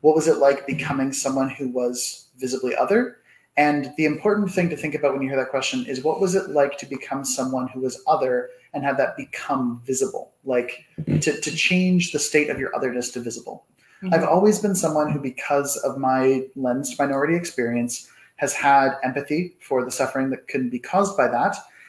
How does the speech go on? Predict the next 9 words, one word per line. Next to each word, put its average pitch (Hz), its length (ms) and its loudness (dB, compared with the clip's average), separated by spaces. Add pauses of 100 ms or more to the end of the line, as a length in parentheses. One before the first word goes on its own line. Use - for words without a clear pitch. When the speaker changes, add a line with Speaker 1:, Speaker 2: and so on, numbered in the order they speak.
(120)
Speaker 1:
and 160 160 2
has 170 140 2
had 160 300 6
significant 156 480 -4
blind 160 280 6
spots - 480 0
around, 139 720 0 (460)
um, 127 600 2 (240)
just - 460 0